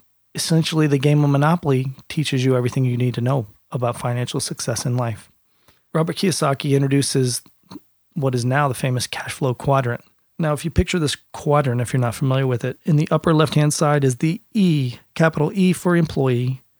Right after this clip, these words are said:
where most of us live in our lives. Lower left side is S for self-employed. Upper right side is a big B for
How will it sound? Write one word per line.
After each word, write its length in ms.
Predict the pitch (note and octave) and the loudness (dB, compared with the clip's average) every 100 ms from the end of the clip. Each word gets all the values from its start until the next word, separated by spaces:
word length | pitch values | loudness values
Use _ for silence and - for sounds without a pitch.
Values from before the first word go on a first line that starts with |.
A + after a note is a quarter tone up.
| _ _ _ | _ _ _
where 220 | C#3+ C#3 | 2 4
most 280 | C3+ C3 - | 4 2 0
of 80 | B2 | -4
us 160 | B2 | -4
live 380 | C3 B2 A#2 - - _ _ _ - | -2 -2 -4 -8 -20 _ _ _ -4
in 100 | C3+ | -2
our 140 | B2 | -2
lives. 360 | A#2+ A#2 - - _ - _ _ _ - | -4 -6 -10 -18 _ -20 _ _ _ -2
Lower 280 | C#3 D3 D3 | 2 4 4
left 200 | C#3+ - | 2 0
side 340 | D#3+ D#3 D3+ | 0 2 2
is 180 | D3 - - | 0 -2 0
S 300 | E3+ - - | 0 0 -6
for 260 | - C#3+ | -2 -2
self-employed. 840 | - E3+ D#3+ E3 - C#3+ C#3+ C3+ - _ _ _ _ _ _ | 0 0 0 0 0 2 2 0 -6 _ _ _ _ _ _
Upper 200 | - - | -2 2
right 240 | C#3 C#3 - | 2 2 0
side 320 | C#3+ B2+ B2+ | 0 2 2
is 140 | B2 | 2
a 60 | A#2+ | 0
big 280 | A#2+ A#2 A#2+ | -2 -2 2
B 280 | F3+ G3 | 4 4
for 480 | F3 - C3 B2+ B2 | 2 0 2 2 -2